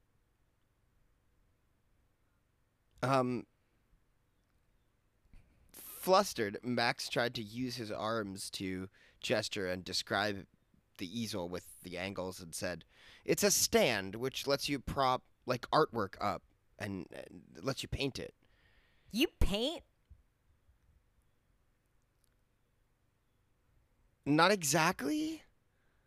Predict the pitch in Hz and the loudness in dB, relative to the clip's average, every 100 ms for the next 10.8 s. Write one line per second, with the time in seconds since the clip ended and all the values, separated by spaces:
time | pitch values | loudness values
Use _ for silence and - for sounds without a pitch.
0 | _ _ _ - 151 - 156 208 95 87 | _ _ _ 2 2 4 2 4 2 2
1 | 240 262 339 339 302 320 294 220 233 330 | 4 6 6 4 4 2 2 0 -2 2
2 | 294 220 147 117 76 _ _ _ _ _ | 2 2 -4 -10 -10 _ _ _ _ _
3 | _ _ _ _ _ _ 120 135 - 165 | _ _ _ _ _ _ 2 4 6 8
4 | 175 190 - 143 175 147 107 80 62 - | 8 4 2 2 4 2 0 -2 -6 -14
5 | _ _ _ - _ _ _ _ _ _ | _ _ _ -20 _ _ _ _ _ _
6 | 147 151 170 226 302 339 415 - _ _ | -8 -4 0 2 6 6 4 -2 _ _
7 | _ _ _ _ _ _ _ _ _ _ | _ _ _ _ _ _ _ _ _ _
8 | _ _ _ _ 170 233 254 123 65 - | _ _ _ _ 2 4 6 4 2 -8
9 | _ 160 175 247 554 587 440 - 196 - | _ -10 -4 -2 4 6 4 4 2 2
10 | - 196 185 202 254 359 508 - | 2 2 0 2 6 6 6 2